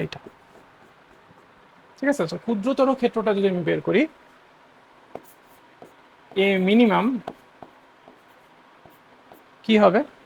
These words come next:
আমি ইন্টিগ্রেশন করব, এক্স এর সাপেক্ষে যদি ইন্টিগ্রেশন করি, প্রথমে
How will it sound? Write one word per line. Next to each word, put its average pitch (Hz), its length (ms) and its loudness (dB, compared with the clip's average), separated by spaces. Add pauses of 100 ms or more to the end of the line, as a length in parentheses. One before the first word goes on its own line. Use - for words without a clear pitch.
(1040)
আমি 180 100 -4 (160)
ইন্টিগ্রেশন 254 460 2 (100)
করব, 175 180 2 (2250)
এক্স 196 160 -2
এর 240 100 -4
সাপেক্ষে 247 340 2
যদি 247 180 4
ইন্টিগ্রেশন 214 460 0
করি, 226 100 4 (140)
প্রথমে 214 280 2